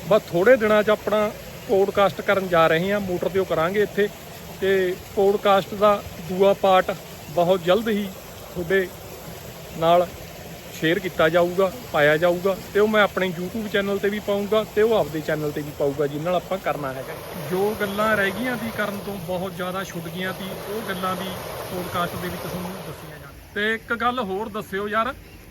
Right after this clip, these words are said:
ਕਿ ਐਤਕੀ ਕਬਾੜ ਕਿਹਦੇ ਕਿਹਦੇ ਖੇਤਾਂ ਦੇ ਵਿੱਚ ਹੋਇਆ ਏ? ਸਾਡੇ ਤਾਂ ਇਸ ਵਾਰ ਬਹੁਤ ਜ਼ਿਆਦਾ ਕਬਾੜ ਹੋਇਆ ਹੈਗਾ। ਦੋਸਤੋ ਆ ਗਏ, ਘਰੇ ਆ ਗਏ, ਹੁਣ ਗੇਮ ਖੇਲਦੇ ਆ,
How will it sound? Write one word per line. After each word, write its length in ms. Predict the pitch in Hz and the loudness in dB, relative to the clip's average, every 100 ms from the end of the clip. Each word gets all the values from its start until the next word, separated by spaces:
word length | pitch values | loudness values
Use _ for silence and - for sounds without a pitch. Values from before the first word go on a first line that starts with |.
| - - - | -20 -20 -8
ਕਿ 80 | 220 | -4
ਐਤਕੀ 400 | 226 208 - 262 - | -2 -4 -6 -12 -8
ਕਬਾੜ 460 | 220 208 202 208 233 254 254 262 170 - - - - - | -2 0 2 0 0 0 0 0 -4 -16 -20 -20 -20 -14
ਕਿਹਦੇ 260 | 226 262 285 | -8 -6 -4
ਕਿਹਦੇ 300 | 247 254 277 | -6 -6 -6
ਖੇਤਾਂ 360 | 208 196 208 180 | -6 -4 -6 -4
ਦੇ 80 | |
ਵਿੱਚ 220 | 180 160 165 | -8 -10 -10
ਹੋਇਆ 280 | 147 139 127 | -8 -8 -10
ਏ? 60 | 127 - - - - | -14 -20 -20 -20 -12
ਸਾਡੇ 300 | 175 170 214 | -10 -8 -8
ਤਾਂ 160 | 220 233 | -4 -6
ਇਸ 120 | 190 | -6
ਵਾਰ 220 | 202 226 170 | -8 -8 -6
ਬਹੁਤ 340 | 175 180 214 190 | -4 -2 -4 -2
ਜ਼ਿਆਦਾ 320 | 208 196 214 | 0 2 0
ਕਬਾੜ 360 | 214 208 208 202 | 0 -2 -2 -2
ਹੋਇਆ 300 | 170 160 147 | -4 -6 -8
ਹੈਗਾ। 200 | 220 220 - - - | -8 -10 -12 -18 -10
ਦੋਸਤੋ 560 | 180 - - 208 214 - - - | -8 -8 -6 -4 -4 -8 -14 -6
ਆ 140 | 147 | -6
ਗਏ, 160 | 151 180 240 | -4 -6 -6
ਘਰੇ 260 | 196 180 | -4 -2
ਆ 120 | 180 156 | -2 -2
ਗਏ, 180 | 196 - - - - - | -6 -8 -14 -20 -20 -18
ਹੁਣ 120 | 175 190 175 | -16 -14 -6
ਗੇਮ 180 | 175 170 | -6 -6
ਖੇਲਦੇ 420 | - 151 147 180 | -6 -8 -8 -8
ਆ, 40 | 202 | -10